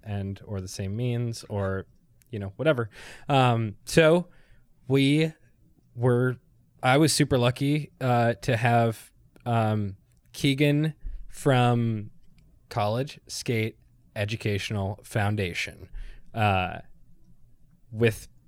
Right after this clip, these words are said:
he was here in, uh, Arizona, and he, he came by where I record on my end, um, and I sat down and talked to him, and I thought he had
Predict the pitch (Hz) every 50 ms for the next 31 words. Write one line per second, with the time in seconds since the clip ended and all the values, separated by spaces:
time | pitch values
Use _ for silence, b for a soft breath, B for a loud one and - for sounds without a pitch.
0 | - - - - 117 110 113 101 - - - 110 107 107 104 107 104 107 104 104
1 | 104 101 101 101 98 110 117 110 104 143 147 165 170 156 - - 120 113 110 107
2 | 104 - _ _ 120 120 113 - 117 110 107 107 104 104 107 107 101 - 110 107
3 | 107 104 - 110 107 107 104 - - 113 107 107 110 107 - - 104 101 104 110
4 | 117 139 151 156 156 165 - - b b b b b b b - 110 107 101 101
5 | 92 92 92 - - 101 98 98 95 - 107 98 95 107 101 98 98 98 - 101
6 | 101 - - 135 131 131 135 131 - - 117 117 117 113 110 113 - - 107 101
7 | - - - 123 117 113 104 92 - 123 117 117 117 113 110 110